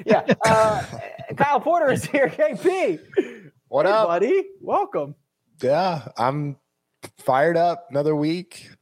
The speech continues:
Speaker 3: I'm, I'm just so excited about the year after, after last week. I, I felt like,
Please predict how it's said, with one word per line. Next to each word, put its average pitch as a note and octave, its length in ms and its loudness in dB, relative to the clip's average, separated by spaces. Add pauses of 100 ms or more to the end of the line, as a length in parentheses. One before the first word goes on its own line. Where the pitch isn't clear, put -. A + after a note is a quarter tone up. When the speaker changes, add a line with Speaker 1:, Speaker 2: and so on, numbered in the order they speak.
(240)
Speaker 3:
I'm, D3+ 240 -4
I'm E3 140 0
just G#3 180 -4
so G#3+ 160 2
excited F3 460 0
about C#3 200 2
the G#2+ 80 -6
year A2+ 280 0
after, G#2+ 440 0
after A#2+ 300 0
last A#2 300 2
week. A#2 260 -2
I, F#2+ 200 -2
I G#2 100 0
felt C3 240 0
like, A#2 400 0